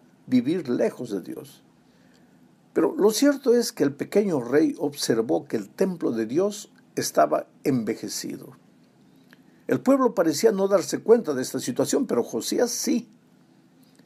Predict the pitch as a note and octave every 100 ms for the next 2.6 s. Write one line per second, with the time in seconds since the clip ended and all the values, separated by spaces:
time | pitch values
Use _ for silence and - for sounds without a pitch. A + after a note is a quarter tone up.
0 | _ _ B2 D3 D#3 C#3 - C3 A#2+ B2
1 | B2 D3+ C#3+ A#2 A2+ A2+ - C#3 B2 G#2+
2 | G#2 - A2+ F#2+ - -